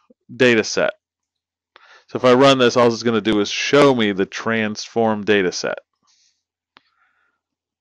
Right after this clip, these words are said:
And you can see the end of it here.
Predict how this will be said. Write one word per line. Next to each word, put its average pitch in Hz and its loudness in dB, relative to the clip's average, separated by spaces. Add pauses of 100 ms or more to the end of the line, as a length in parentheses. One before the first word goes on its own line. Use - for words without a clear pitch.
(2000)
And 123 0
you 123 -2
can 117 -8
see 110 -2
the 98 -2
end 98 -2
of 90 -2
it 85 -8
here. 90 -6